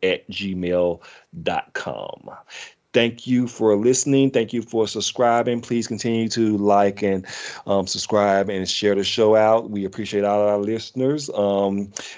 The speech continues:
we're, we're doing, we're doing great out here in these streets. We're doing really, really good. So, uh, thank you for, um,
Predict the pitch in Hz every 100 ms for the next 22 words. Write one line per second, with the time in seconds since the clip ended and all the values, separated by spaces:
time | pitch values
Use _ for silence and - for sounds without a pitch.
0 | - 120 147 139 139 143 175 220 226 147
1 | 147 180 196 151 214 190 143 135 131 123
2 | 117 117 98 120 147 147 139 127 151 160
3 | 165 160 196 120 123 113 113 110 110 131
4 | 131 151 139 139 151 - - 139 139 127
5 | 123 123 117